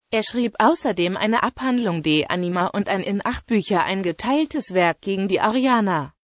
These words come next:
Diese und seine übrigen Schriften sind jedoch nur fragmentarisch erhalten.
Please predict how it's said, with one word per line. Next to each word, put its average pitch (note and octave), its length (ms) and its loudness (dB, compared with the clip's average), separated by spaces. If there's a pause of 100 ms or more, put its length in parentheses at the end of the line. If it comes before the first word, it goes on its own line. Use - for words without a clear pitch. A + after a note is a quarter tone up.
(160)
Diese C4 340 2
und F#3 160 -2
seine F#3 260 0
übrigen E3+ 480 -4
Schriften B3 560 0
sind E3+ 240 -2
jedoch F3+ 300 0
nur G#3+ 220 2
fragmentarisch A3+ 880 -2
erhalten. G#3 680 -2